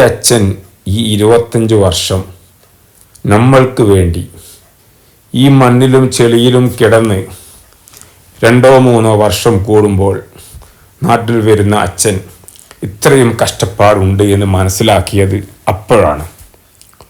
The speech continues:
അതായത്, ആ മകൻ മനസ്സിലാക്കി, "എനിക്ക് ഇത്രയും നല്ല സൗകര്യമുള്ള ജോലി അച്ഛൻ തരപ്പെടുത്തി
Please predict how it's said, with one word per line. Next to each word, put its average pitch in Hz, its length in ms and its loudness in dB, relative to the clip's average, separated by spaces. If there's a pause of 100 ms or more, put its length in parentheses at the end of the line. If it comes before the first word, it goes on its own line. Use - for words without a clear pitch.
(640)
അതായത്, 120 560 4 (420)
ആ 120 140 2
മകൻ 131 300 4
മനസ്സിലാക്കി, 120 600 2
"എനിക്ക് 117 420 0
ഇത്രയും 143 560 2
നല്ല 131 220 2
സൗകര്യമുള്ള 120 680 2
ജോലി 107 480 0 (760)
അച്ഛൻ 135 440 0
തരപ്പെടുത്തി 107 720 0